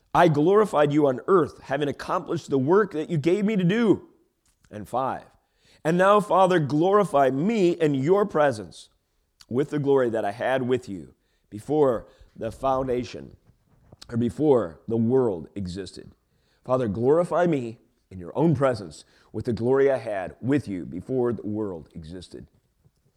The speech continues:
As Joseph arises to rule, there is something of a pre-rise or a condition of his favor and glory that he enjoyed in the household.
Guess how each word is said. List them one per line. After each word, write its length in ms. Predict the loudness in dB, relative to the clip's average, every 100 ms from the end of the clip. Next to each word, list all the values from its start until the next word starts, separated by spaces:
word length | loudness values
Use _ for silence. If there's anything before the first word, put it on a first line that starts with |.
| _ _ _ _ -6
As 300 | -4 -4 -6
Joseph 640 | 0 4 4 2 -4 -6 -12 _ _
arises 640 | -6 -2 0 2 0 -4 -6
to 120 | -4
rule, 540 | -2 0 -2 -6 -16 _ _ _ _ _ _ _ _ _
there 240 | -6 -2 0
is 280 | 0 -2 -4
something 420 | -6 -6 -6 -8
of 120 | -10
a 80 | -14
pre-rise 1400 | -12 -4 -2 -2 -6 -12 _ _ -12 -6 -4 -4 -4 -8 _ _ -6
or 160 | -4
a 160 | -2 -6
condition 760 | -6 -6 -2 -2 -2 -10 -12 _ _ _ _ _
of 160 | -8 -4
his 260 | -4 -6
favor 360 | -4 -2 0 -2
and 220 | -6 -8
glory 340 | -2 -2 -2 -6
that 220 | -10 -12
he 120 | -8
enjoyed 460 | -6 -2 0 0 -2
in 80 | -12
the 80 | -12
household. 460 | -10 -10 -10 -16